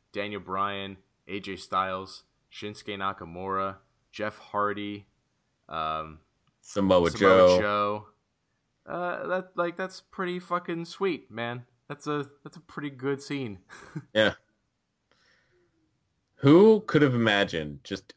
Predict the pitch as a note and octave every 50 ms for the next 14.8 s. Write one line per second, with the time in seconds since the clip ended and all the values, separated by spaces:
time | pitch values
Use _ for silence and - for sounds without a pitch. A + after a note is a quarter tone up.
0 | - C3 D3 D#3 D3+ C#3 B2 A2 A2 - - - C3+ C3+ B2+ A#2+ G#2+ G#2 G#2 G2+
1 | G2 F2+ F2+ - E2+ D#2 D2 D2 C#2+ - - - - G2+ G#2 A2 A2 A2 G#2+ G#2+
2 | G#2 G2 - G#2 G2 F#2 F#2 F2+ F2+ F2 - - - G2 G#2 G#2+ F#2 G#2 G2+ -
3 | - - F#2+ F2+ F2 E2 E2+ E2 - - F#2+ F#2 F2+ F2+ - - F#2+ F#2 F2 E2+
4 | - - - - G#2 F#2 - - - G2 F#2 E2 F2+ - - - - D3+ - -
5 | - C3 - C3 - - - - C3+ - - - - C4+ D4+ - - - - -
6 | A#2 A#2 A#2+ A#2+ A#2+ A#2 A2+ A#2+ A#2 A#2 A2+ A2 G#2 G#2+ G2 F#2 - - - -
7 | - - D#3+ B2 B2 A2 A2 A2+ G#2 G2+ F#2+ G#2 G2 F#2+ F#2+ F#2 G2+ G2+ - A2
8 | - B2+ C3 - - - _ _ _ _ _ - _ _ _ _ _ _ _ _
9 | _ _ _ _ _ - - - - - - - _ _ _ - C3+ F3+ G#3 G#3+
10 | G#3+ G#3+ - - F3 E3+ E3 D3 B2 B2 B2+ D3 D3+ B2+ F#2 F2 - - G#2+ A#2
11 | B2 C3 A2+ - _ _ _ - A#2 C3 D3+ E3+ E3 - - - C3 B2+ C3 B2+
12 | B2 G#2 A2 G#2 G2+ G2 F#2 F2+ D#2+ G#2 C3 D#3+ D3 G#2 - - - F2 E2 E2
13 | - C3+ - - F2+ F#2 - F#2+ F#2 F2+ F2+ F2+ F2+ D#2+ - - G2 A2+ B2+ A2
14 | - F#2+ E2+ E2+ E2+ D#2+ E2+ E2+ E2+ - F#2 E2+ D#2+ D2+ -